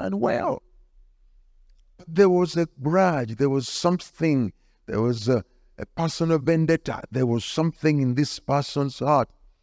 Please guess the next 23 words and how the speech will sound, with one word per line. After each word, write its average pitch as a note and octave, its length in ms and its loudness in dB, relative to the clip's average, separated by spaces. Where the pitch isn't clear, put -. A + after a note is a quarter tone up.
that - 400 -4
caused D3+ 260 2
them D3 200 2
to C3 180 0
view C3 320 0
the B2 160 2
other C3+ 200 0
person B2+ 420 -2
in G2 100 0
the G2 80 -2
negative. G#2+ 420 -4
You C#3+ 180 4
always E3 360 4
say D#3+ 340 2
things D3 400 0
that B2+ 180 2
were A#2+ 160 -2
negative B2 320 0
about F#2+ 220 0
this E2+ 140 -8
person. - 320 -8
Filter. G#2 460 0
Filter. G2 300 -2